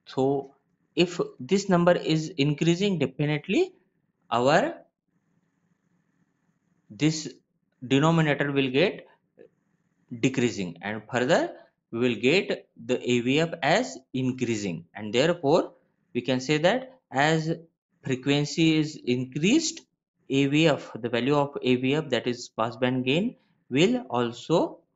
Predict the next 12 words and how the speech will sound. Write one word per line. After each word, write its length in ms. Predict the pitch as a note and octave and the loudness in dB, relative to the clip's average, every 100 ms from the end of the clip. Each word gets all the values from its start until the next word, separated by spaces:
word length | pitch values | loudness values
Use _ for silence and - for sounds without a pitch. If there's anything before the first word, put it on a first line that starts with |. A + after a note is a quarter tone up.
| _ _ | _ _
increase. 800 | B2+ B2+ B2 B2+ A#2+ F2+ - - - _ _ _ _ _ _ _ _ _ _ _ | -2 0 0 -2 -4 -6 -10 -18 -20 _ _ _ _ _ _ _ _ _ _ _
And 320 | - A2 A2+ B2+ - _ _ _ | -10 -8 -8 -10 -16 _ _ _
therefore, 640 | B2 D#3 D#3+ E3 G#3+ B3+ - _ _ _ - | 0 2 4 2 0 -2 -10 _ _ _ -2
our 360 | A#2 C3 E3+ - | 2 4 2 -2
frequency 460 | B2+ C3+ C3+ - | -6 -4 -4 -2
response 600 | C3 B2+ - - E3 F3 | -2 -4 -8 -4 -2 0
graph 400 | C3+ B2 C#3 D#3+ | 0 0 0 -2
will 80 | B2 | -4
look 260 | A2+ G#2+ A#2+ | -2 -4 -4
like 300 | A#2+ C#3+ C3 | -6 -8 -6
this. 340 | F#2+ - - _ _ _ _ _ _ _ _ _ _ _ _ _ _ | -6 -8 -18 _ _ _ _ _ _ _ _ _ _ _ _ _ _
For 400 | A#2 A#2 B2 - | -2 0 0 -6